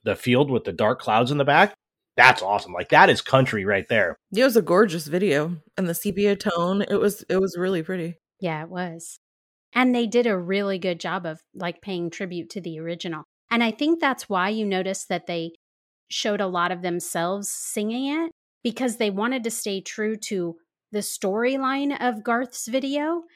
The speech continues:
Speaker 3: and they did that, but they didn't want to duplicate his video.
Speaker 1: Sure.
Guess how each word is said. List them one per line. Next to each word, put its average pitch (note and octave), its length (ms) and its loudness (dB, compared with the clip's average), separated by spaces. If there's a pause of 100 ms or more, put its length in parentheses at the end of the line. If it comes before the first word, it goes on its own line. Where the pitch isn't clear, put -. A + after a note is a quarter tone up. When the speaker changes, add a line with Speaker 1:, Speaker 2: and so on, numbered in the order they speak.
(140)
Speaker 3:
and G3 180 0
they F#3 140 0
did G3 260 -4
that, C4+ 280 0 (280)
but A3 160 0
they G#3+ 160 0
didn't G#3+ 380 -4
want G3 400 -6
to F3 400 -6 (320)
duplicate F#3 840 -6
his E3 220 -6
video. D#3+ 300 -6
Speaker 1:
Sure. - 160 -10